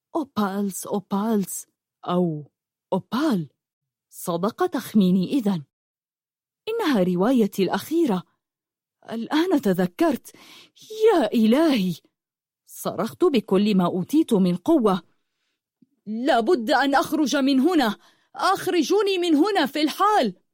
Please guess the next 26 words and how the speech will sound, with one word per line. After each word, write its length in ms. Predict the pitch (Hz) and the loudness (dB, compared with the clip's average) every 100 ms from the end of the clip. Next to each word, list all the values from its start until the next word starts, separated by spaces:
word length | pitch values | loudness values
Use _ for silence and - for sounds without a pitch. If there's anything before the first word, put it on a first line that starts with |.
| _ _ _ _ _ _ 165 | _ _ _ _ _ _ -4
أطفأوا 460 | 196 - 269 - | -4 -6 -6 -4
الشعال 640 | 262 - 175 151 220 214 | -6 -4 -2 0 2 4
مرة 300 | 202 175 156 - | 2 0 -4 -4
أخرى. 600 | 180 165 175 - 175 156 - _ _ _ _ _ | -4 -4 -6 -6 -8 -8 -14 _ _ _ _ _
عدنا 360 | 381 320 208 180 | -2 0 2 2
للظلام 580 | 170 165 160 156 247 233 | 0 0 0 2 4 2
أنا 340 | 190 214 190 | 2 0 0
وعبيدة. 720 | 170 160 196 196 233 175 160 - _ _ _ _ _ 523 | 0 0 0 0 0 0 -4 -8 _ _ _ _ _ -2
لم 180 | 392 | 0
يسألني 480 | 269 - - 214 285 294 | 0 -2 -2 2 2 2
عن 140 | 202 | 0
سبب 400 | 175 175 185 185 | -2 -2 0 -2
صياحي 680 | 175 151 165 214 285 240 190 - - | -6 -8 -4 -2 -2 -4 -6 -8 -10
ولا 300 | 294 302 339 | -2 0 2
عما 400 | 381 294 190 151 | 2 2 0 -2
قاله 540 | - 262 277 185 180 190 | -2 0 2 2 0 0
لي 320 | 208 160 202 | 0 0 -2
آسر. 340 | - 165 156 _ _ _ _ _ _ | -4 -8 -8 _ _ _ _ _ _
كان 200 | - 196 | -2 0
هادئا 600 | 175 156 196 190 240 285 254 | 0 0 0 0 -2 2 2
ورصينا، 760 | 180 147 165 - 240 202 185 - - - | 2 0 -4 0 2 2 0 -4 -10 -2
لا 140 | 294 | 0
يسأل 560 | 285 311 - - 302 247 | 0 -2 -2 -2 0 0
عما 240 | 185 185 175 | 2 2 2
لا 120 | 170 | 0
يعنيه، 500 | 156 165 202 202 | 0 0 0 0